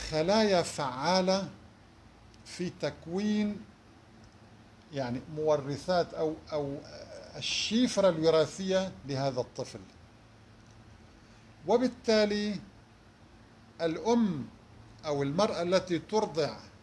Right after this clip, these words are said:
هذا الطفل لا ترضعه مجرد غذاء، إنما تدخل عبر هذا اللبن، ينتقل أو تنتقل شفرتها الوراثية كاملة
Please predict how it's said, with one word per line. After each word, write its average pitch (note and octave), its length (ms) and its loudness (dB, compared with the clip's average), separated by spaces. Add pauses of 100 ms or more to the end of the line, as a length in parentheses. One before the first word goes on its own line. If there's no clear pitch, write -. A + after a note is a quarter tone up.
هذا G#3 420 2
الطفل F#3+ 460 -2
لا B3 120 4
ترضعه G#3+ 540 2
مجرد F3+ 520 2
غذاء، C#3 440 -2 (1200)
إنما G3+ 640 2 (760)
تدخل F#3 640 -2
عبر F3 320 4
هذا E3 400 2
اللبن، D#3+ 520 2 (480)
ينتقل F#3 800 -2 (280)
أو C3 120 -4
تنتقل D#3 720 -6 (220)
شفرتها D3 1120 -6
الوراثية C#3+ 600 -2
كاملة D3+ 580 0